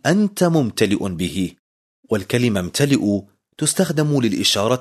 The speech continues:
إلى الريح التي تعصف بالشراع الذي يحرك السفينة. فهل تتحرك على سطح الماء بقوة روح الله الذي يملأ حياتك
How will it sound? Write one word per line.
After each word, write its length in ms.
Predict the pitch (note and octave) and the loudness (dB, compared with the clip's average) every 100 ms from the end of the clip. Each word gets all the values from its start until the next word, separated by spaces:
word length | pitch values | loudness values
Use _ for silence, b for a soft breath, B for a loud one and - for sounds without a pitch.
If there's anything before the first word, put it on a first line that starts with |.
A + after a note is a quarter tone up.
| - | 0
إلى 300 | B2 A2+ F#2+ | -2 0 -2
الريح 520 | F#2+ C3+ C#3 - - | 0 0 0 -2 -2
التي 380 | A2+ C3 C3 C3 | 0 0 0 -2
تعصف 540 | B2+ F3 F3+ F3+ D#3 | 0 0 2 0 0
بالشراع 800 | C3+ B2 - A#2 G#2+ G#2 G2 - | 0 2 0 2 4 4 2 0
الذي 320 | G2+ G2+ F#2+ | -2 -2 -2
يحرك 460 | G2 - G#2+ F#2+ - | -2 -2 -2 -4 -2
السفينة. 600 | A2+ A#2 - D#3 E2+ D2+ _ _ _ _ _ _ _ _ | 0 0 0 -2 -2 -6 _ _ _ _ _ _ _ _
فهل 240 | - G2+ A#2+ | -2 0 0
تتحرك 600 | C#3+ A#2 A#2+ A#2+ A#2 - | 0 0 0 0 0 0
على 580 | G2+ E2+ G2 F#2+ F2+ - | 0 2 0 0 -2 -2
سطح 360 | - A#2 - G#2+ | -2 -2 -4 -4
الماء 500 | F#2 G2+ A#2+ A#2+ G2+ | -2 0 0 2 0
بقوة 460 | F2+ - A2 F2+ - | 0 0 2 0 -2
روح 280 | F2 F2 - | -4 -4 -4
الله 400 | F2+ F#2+ F2+ E2 B B B G2+ | -2 0 0 -4 B B B -4
الذي 340 | G2 F2+ F#2+ | -2 0 0
يملأ 360 | F2+ F#2+ - - | 0 -2 -2 -4
حياتك 760 | - F#2+ A#2+ C#3+ - - | -4 0 2 2 -4 -8